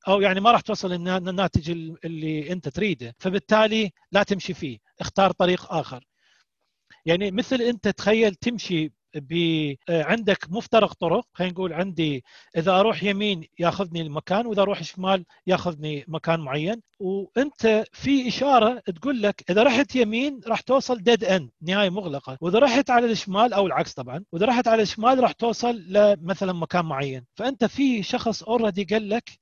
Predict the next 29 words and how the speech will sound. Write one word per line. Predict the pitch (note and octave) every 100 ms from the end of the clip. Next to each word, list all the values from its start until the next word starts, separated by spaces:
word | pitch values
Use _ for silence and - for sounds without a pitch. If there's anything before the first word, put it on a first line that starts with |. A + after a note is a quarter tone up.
| -
إذا | F3+
رحت | A3+ E3+ A3
يمين | A3 A3+ G#3+ - F#3+ F3+ F3+
ما | F#3+
راح | F#3
توصل | - F#3 -
النهاية، | E3+ E3 F3+ F3
إذا | D3+
رحت | E3+ - D#3+
شمال، | - E3 D#3+ C#3+ _ F3
آه، | E3
ممكن | F3 E3 D#3
توصل | - D#3 -
النهاية. | D3+ C#3+ C3+ C#3 C#3+ C#3 - _ -
أعتقد | G3 G3 - G3+ E3+
ال-، | E3+ E3 - -
آخر | F3 E3 E3
حاجة | F#3 F3 D#3+ E3+ D#3+ C#3+
ظل | D#3 F3 C#3+
جرب، | D#3 C#3 C3+ A#2+
ممكن | D3+ G3 F#3 F3+
ما | E3 F#3
راح | E3+
تنجح | - F#3 E3+ D#3 -
من | D#3+
أول | E3+ F3 E3
مرة، | D#3+ D#3+ D#3+
عادي | C#3+ D#3 C#3
جدًا | D3 C3 -